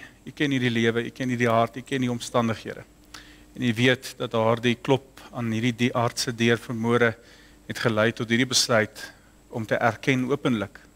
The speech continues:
Ons kry nie skaam daaroor nie, ons erken openlik om te sê, "Here, vergewe my. Vergewe my. Hê U sondaar genade."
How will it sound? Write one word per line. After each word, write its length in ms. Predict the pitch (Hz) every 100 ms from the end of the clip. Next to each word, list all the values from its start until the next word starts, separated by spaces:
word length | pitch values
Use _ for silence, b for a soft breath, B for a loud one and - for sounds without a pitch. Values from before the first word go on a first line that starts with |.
| b b b b b
Ons 140 | - -
kry 100 | 135
nie 140 | 147
skaam 340 | - 143 127
daaroor 240 | 123 110 110
nie, 120 | 107
ons 120 | -
erken 400 | 127 120 139 139
openlik 400 | 131 - 120 113 -
om 80 | -
te 80 | 123
sê, 160 | -
"Here, 300 | 110 110 113 - B B B B B B -
vergewe 400 | - - 131 113
my. 220 | 110 98 107 - _ _ _ _ - - - -
Vergewe 400 | - - 120 110
my. 240 | - - -
Hê 160 | 123 131
U 20 |
sondaar 540 | 117 131 123 120 117 113 b b _ -
genade." 500 | 120 113 107 104 -